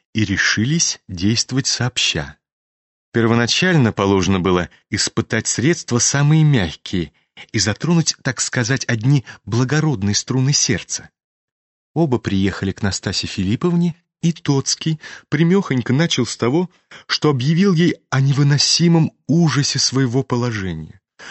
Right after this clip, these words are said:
Обвинил он себя во всем, откровенно сказал, что не может раскаяться в первоначальном поступке с нею,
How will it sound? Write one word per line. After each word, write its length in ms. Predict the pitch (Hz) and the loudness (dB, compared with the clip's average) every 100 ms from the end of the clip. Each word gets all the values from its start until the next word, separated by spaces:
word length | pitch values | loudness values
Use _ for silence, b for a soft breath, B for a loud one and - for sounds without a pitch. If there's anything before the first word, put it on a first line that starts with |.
| B | B
Обвинил 560 | 117 107 110 165 185 - | -2 0 4 6 4 4
он 160 | 147 156 | 2 2
себя 420 | - 160 143 160 | 2 2 2 2
во 120 | 151 | 0
всем, 540 | 147 - - 104 80 - _ | -2 -4 -2 -4 -6 -14 _
откровенно 580 | - 117 127 147 160 156 | -6 -4 -2 2 4 4
сказал, 460 | 147 - 143 120 104 | 2 0 0 0 0
что 200 | - 156 | 0 2
не 160 | 151 | 4
может 400 | 151 156 156 143 | 6 4 4 0
раскаяться 720 | 135 139 - 135 143 139 - 147 | 0 -2 -2 0 0 0 0 -4
в 100 | - | 0
первоначальном 840 | 156 139 143 139 - 143 147 139 | 0 2 2 0 0 2 4 2
поступке 760 | 120 139 - - 180 151 - 120 | 0 -2 -2 0 0 0 0 -2
с 140 | - | -2
нею, 280 | 101 87 76 | -4 -4 -8